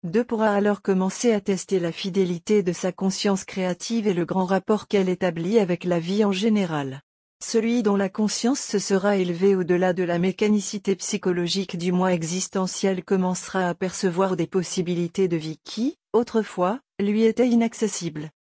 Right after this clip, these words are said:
La Terre deviendra pour lui un lieu grandiose en possibilités d'expression. L'ennui de l'ego n'existera plus. Les pensées négatives créées par les entités dans le monde de la mort ne pourront plus s'imprimer dans son mental,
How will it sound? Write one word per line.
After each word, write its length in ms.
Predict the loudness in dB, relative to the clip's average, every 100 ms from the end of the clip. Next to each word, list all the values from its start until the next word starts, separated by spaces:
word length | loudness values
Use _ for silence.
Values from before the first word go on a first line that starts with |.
| _
La 180 | 0 2
Terre 300 | 2 0 0
deviendra 520 | 0 2 2 2 0
pour 180 | -2 -2
lui 240 | 0 0 0
un 120 | 0
lieu 260 | 2 2
grandiose 560 | 2 2 0 2 2 2
en 60 | 0
possibilités 760 | -2 -2 -4 -2 -4 -2 -2
d'expression. 800 | -2 -4 -6 -6 -6 -4 -6 -8 -12 _ _ -2
L'ennui 500 | 2 4 4 4 2
de 100 | 2
l'ego 320 | 2 2 2
n'existera 600 | 2 2 0 -4 -2 -4
plus. 360 | -2 -4 -6 -8 _ _ _ -2
Les 160 | 0
pensées 360 | 2 0 0 2
négatives 640 | 2 2 -2 -2 -4 -4
créées 420 | -8 -4 0 2 2
par 220 | 2 2
les 180 | 2 0
entités 420 | -2 -4 -2 0
dans 140 | 2
le 140 | 2 2
monde 260 | 0 0
de 160 | 0 2
la 160 | 2
mort 300 | 2 0 2
ne 100 | 0
pourront 340 | -2 -2 -2 -4
plus 240 | -6 -6
s'imprimer 540 | -2 -2 0 0 2 2
dans 120 | 0
son 180 | 0 -2
mental, 520 | -2 -2 -2 0